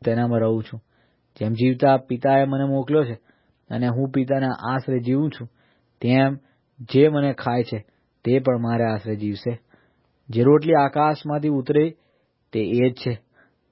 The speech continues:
જેમ તમારા બાપ દાદાઓ ખાઈને મરી ગયા એવી રીતે એ નથી. આ રોટલી જે ખાય છે તે સદા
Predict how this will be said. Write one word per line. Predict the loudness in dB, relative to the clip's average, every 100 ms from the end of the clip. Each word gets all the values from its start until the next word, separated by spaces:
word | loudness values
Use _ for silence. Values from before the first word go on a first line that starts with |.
| -4
જેમ | -2 0
તમારા | 0 2 4 4
બાપ | 2 0 0
દાદાઓ | 0 4 4 2 0 _ _ _ -20
ખાઈને | -6 0 2 2
મરી | 0 2 2
ગયા | 4 2 0 _ _ _
એવી | -4 0 0
રીતે | 2 0 0 -2
એ | -6
નથી. | -4 -4 -2 -4 -8 _ _ _ -8
આ | -2
રોટલી | 0 0 0 -2 -4 _ _ _
જે | -8
ખાય | -4 -2 -2
છે | -4
તે | -6 -6
સદા | -6 -2 -2